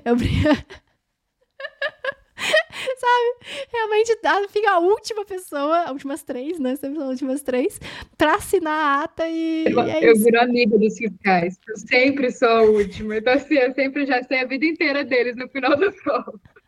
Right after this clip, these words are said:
Speaker 1: Então, é isso, sabe? Pode ficar tranquila, saindo a última, não tem problema nenhum. A gente, o tempo tá lá pra isso mesmo. Saindo antes que eu acho problemático. A gente não tá aproveitando o tempo que a gente tem pra lutar por essas questões, né? Então, tudo isso tá ótimo. O que a gente vai focar agora é isso.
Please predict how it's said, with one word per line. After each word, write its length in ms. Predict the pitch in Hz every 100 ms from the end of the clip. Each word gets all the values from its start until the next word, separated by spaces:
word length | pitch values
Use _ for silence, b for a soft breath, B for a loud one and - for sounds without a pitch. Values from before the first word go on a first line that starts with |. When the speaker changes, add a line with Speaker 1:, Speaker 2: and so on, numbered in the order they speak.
| 698 698 605 480 466
Speaker 1:
Então, 340 | 427 427 427 -
é 220 | 320 427
isso, 160 | 370 -
sabe? 380 | - 233 269 302
Pode 280 | - 247 240
ficar 180 | - 294
tranquila, 580 | 294 302 285 262 269 262
saindo 260 | 254 240
a 80 | 262
última, 520 | 240 233 - 254 254
não 160 | 247 247
tem 540 | 247 247 254 262 240 - -
problema 340 | 254 240 240 247
nenhum. 440 | 247 269 269 247
A 60 | 262
gente, 120 | 240
o 40 |
tempo 220 | - 247
tá 120 | - 247
lá 100 | 247
pra 160 | 262
isso 220 | 254 -
mesmo. 340 | 440 302 208 202 B B
Saindo 360 | - 240 247 247
antes 280 | 240 302
que 100 | -
eu 40 | 302
acho 240 | 285 320
problemático. 720 | 302 285 285 349 370 202 - 214
A 40 |
gente 140 | 208
não 60 | 233
tá 100 | 233
aproveitando 400 | 233 233 233 233
o 40 |
tempo 200 | 226 233
que 60 | -
a 40 |
gente 200 | 220 226
tem 160 | - 220
pra 120 | 233
lutar 220 | 226 233
por 80 | 233
essas 220 | 233 240
questões, 460 | - 254 - 202 196
né? 120 | 196
Então, 380 | 196 214 220 202 B B B B B
tudo 140 | 285
isso 140 | 320 -
tá 220 | 285 302
ótimo. 360 | 233 214 214
O 20 | 202
que 100 | 254
a 40 |
gente 120 | 269
vai 120 | 262 262
focar 260 | 294 269
agora 240 | 262 262 294
é 40 |
isso. 320 | 277 208 -